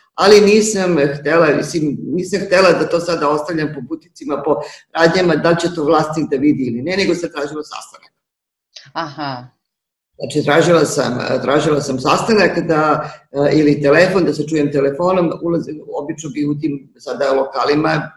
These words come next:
Speaker 1: bili zaposleni. E,
Speaker 2: Jeste.
Speaker 1: da, da njima ostaviš taj papir, da li će dati, da li neće,
Speaker 2: Da,
Speaker 1: da li će
Speaker 2: sklonit će negde i da li će dati
Speaker 1: Ne,
Speaker 2: vlasniku
Speaker 1: nego
Speaker 2: ili ne.
Speaker 1: sam tražila kontakt sa vlasnikom, pitala bi kada je on tu,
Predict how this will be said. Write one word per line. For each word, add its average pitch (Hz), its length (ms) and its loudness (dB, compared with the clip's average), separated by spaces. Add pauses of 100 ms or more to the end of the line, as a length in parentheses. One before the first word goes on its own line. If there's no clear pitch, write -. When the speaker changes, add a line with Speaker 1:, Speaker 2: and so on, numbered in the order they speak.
Speaker 1:
bili 160 180 0
zaposleni. - 600 -8 (500)
E, - 140 2 (500)
Speaker 2:
Jeste. - 260 -8 (140)
Speaker 1:
da, - 140 -2 (600)
da 175 140 0
njima 185 360 4
ostaviš 156 420 0
taj 147 160 -2
papir, 151 380 -2
da 175 60 2
li 175 120 0
će 170 100 0
dati, - 300 -8
da 156 120 -8
li 151 80 0
neće, 135 200 0
Speaker 2:
Da, 233 80 2
Speaker 1:
da 196 60 2
li 151 100 -2
će - 60 -12
Speaker 2:
sklonit 247 440 2
će 226 140 -12
negde 202 520 -2
i 180 140 -12
da 190 140 0
li 180 100 -4
će 196 80 -8
dati 185 280 -2
Speaker 1:
Ne, - 280 -8
Speaker 2:
vlasniku 180 340 -2
Speaker 1:
nego 185 160 0
Speaker 2:
ili 170 140 -16
ne. 180 120 -8 (180)
Speaker 1:
sam 185 120 -6 (100)
tražila 170 320 -4
kontakt 156 440 -10
sa 135 100 -16
vlasnikom, 165 600 -6
pitala 160 360 -2
bi 143 280 -8
kada 170 260 0
je 170 160 6
on 170 160 4 (100)
tu, 175 360 2